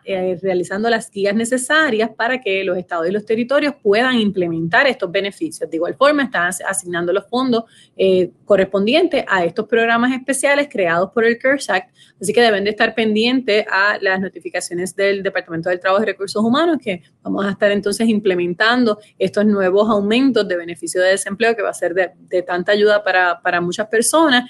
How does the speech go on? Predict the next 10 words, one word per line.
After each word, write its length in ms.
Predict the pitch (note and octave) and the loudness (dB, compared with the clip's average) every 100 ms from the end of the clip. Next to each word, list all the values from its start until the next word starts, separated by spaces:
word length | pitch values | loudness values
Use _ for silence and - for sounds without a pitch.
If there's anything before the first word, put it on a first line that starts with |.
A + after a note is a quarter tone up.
| - - | -8 -4
así 280 | F#3 - C#4 | -2 0 0
como 180 | D#4 | 2
ese 120 | A#3 B3 | 2 2
programa 320 | A#3+ A#3+ B3 | 2 4 2
especial 440 | B3+ A#3+ C4 C#4 | 2 0 2 2
dirigido 500 | B3 G3+ F#3 F3+ G3+ | 2 0 -2 0 2
a 80 | G3 | 2
aquellos 380 | F#3+ E3+ G3 G3+ _ | 0 0 0 0 _
contratistas 560 | - G3+ F#3 F3+ F3+ G3+ | -4 -2 -2 -4 -2 -2
independientes, 1120 | G3 E3+ F3+ F#3 B3+ C4+ C4 B3+ B3 A#3 A#3 | -2 -2 -2 2 4 4 4 4 4 4 2